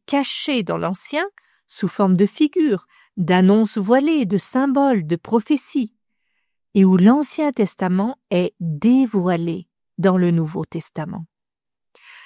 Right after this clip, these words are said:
Saint Paul, dans sa deuxième lettre aux Corinthiens au chapitre trois, avait déjà évoqué ce dévoilement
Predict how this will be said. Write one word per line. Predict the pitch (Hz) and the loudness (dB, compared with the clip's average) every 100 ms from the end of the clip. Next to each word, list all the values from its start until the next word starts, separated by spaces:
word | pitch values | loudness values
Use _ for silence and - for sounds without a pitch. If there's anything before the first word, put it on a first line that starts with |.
| - _ | -20 _
Saint | - 262 | -2 0
Paul, | 254 349 330 | 4 4 4
dans | 220 | 2
sa | - 185 | 0 2
deuxième | 185 196 247 254 | 4 4 4 0
lettre | 269 254 | -2 -2
aux | 170 | -4
Corinthiens | - 180 202 214 311 | -4 -4 -2 -2 -2
au | |
chapitre | 247 180 - 175 180 | -2 -4 -6 -6 -6
trois, | - - 277 285 - | -6 -4 -6 -6 -2
avait | 220 269 | 0 2
déjà | 302 285 330 | 2 2 2
évoqué | 262 214 - 277 | 4 2 2 -2
ce | - 208 | 0 -2
dévoilement | 160 175 202 180 180 165 175 175 | 0 4 4 4 0 2 0 0